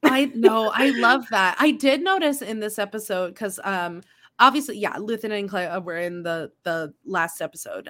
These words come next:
Speaker 1: Um, but in this one, I noticed there was a moment that really stood out to me that was, uh, when Luthen's trying to, like, listen in on the radio, um,
Speaker 2: Mm-hmm.
Speaker 1: to see, like, what's, like, what's going on. Can I pick up any signals or anything that's happening?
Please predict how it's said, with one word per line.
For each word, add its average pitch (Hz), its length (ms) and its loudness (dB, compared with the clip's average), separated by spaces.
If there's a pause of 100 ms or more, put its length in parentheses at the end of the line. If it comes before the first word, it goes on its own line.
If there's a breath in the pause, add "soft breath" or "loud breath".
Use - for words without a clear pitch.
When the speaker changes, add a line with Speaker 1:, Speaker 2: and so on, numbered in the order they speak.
Speaker 1:
Um, 185 240 -2
but 202 120 0
in 196 140 -2
this 254 240 -2
one, 262 180 0
I 190 100 -2
noticed 175 600 -4
there 180 100 -2
was 180 200 -6
a 196 100 -2
moment 196 300 -2
that 185 100 0
really 175 200 -2
stood 180 280 -6
out 175 220 0
to - 100 -20
me 165 180 -10
that 165 240 -4
was, 165 440 -4 (480 soft breath)
uh, 190 320 6 (140)
when 202 180 0
Luthen's 202 520 -2
trying 185 480 0
to, 180 380 0 (340)
like, 185 300 0
listen 196 380 -2
in 185 160 -2
on 185 120 2
the 180 100 -2
radio, 175 600 0 (480 soft breath)
um, 208 100 2
Speaker 2:
Mm-hmm. 180 400 2 (180)
Speaker 1:
to 208 180 2
see, 196 320 -2
like, 175 260 -2
what's, - 560 -4
like, 185 240 -2
what's 185 260 -4
going 180 220 -2
on. 175 200 0
Can 175 180 -6
I 165 100 -2
pick 185 260 -4
up 175 140 -2
any 170 200 -4
signals 170 520 -6
or 170 60 -4
anything 165 340 -8
that's 165 220 -6
happening? 165 540 -2